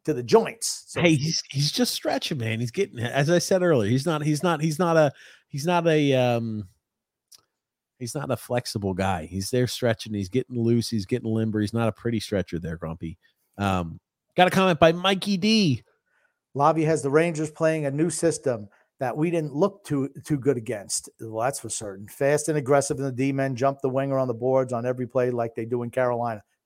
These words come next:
Speaker 1: Uh, guess what that means? We ain't beating the Rangers either 'cause we can't beat Carolina. Ugh. I, I'm telling you, the Rangers looked better yesterday. It wasn't just the, "Hey, let's skate her out there and play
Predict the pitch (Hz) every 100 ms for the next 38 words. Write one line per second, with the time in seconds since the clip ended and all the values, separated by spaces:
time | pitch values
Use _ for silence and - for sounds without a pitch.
0 | _ - 113 - 143 156 151 143 143 117
1 | 107 - - - _ _ _ _ _ _
2 | 170 233 233 175 208 175 180 170 170 165
3 | 143 135 135 123 110 92 _ _ _ 147
4 | 131 131 202 208 202 151 165 160 151 127
5 | 113 - _ _ _ 143 - 160 147 -
6 | - _ _ _ _ _ _ _ _ _
7 | - - 147 165 - 202 165 127 - _
8 | 147 151 170 190 202 247 240 294 285 214
9 | 147 - 127 107 - _ _ _ _ _
10 | _ _ _ 139 160 190 190 185 180 185
11 | 165 151 - 170 151 156 - 180 165 160
12 | 156 160 147 131 151 135